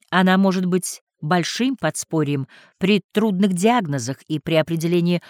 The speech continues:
удачного времени для той или иной операции. Статистика показала, что все выдающиеся врачи интуитивно выбирают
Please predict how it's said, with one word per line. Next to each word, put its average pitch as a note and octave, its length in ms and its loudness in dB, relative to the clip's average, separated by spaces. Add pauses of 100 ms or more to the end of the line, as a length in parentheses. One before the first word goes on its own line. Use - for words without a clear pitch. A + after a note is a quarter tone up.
(140)
удачного F#3+ 580 0
времени G#3 420 0
для C3+ 200 -4
той C#3 200 -4
или C#3 280 -6
иной C3+ 240 -4
операции. B2+ 720 -8 (600)
Статистика G3 680 -2
показала, G#3+ 480 0
что C3+ 380 -6 (220)
все - 280 0
выдающиеся F#3 680 0
врачи D#3+ 460 -2
интуитивно F#3+ 760 0
выбирают G3+ 520 -2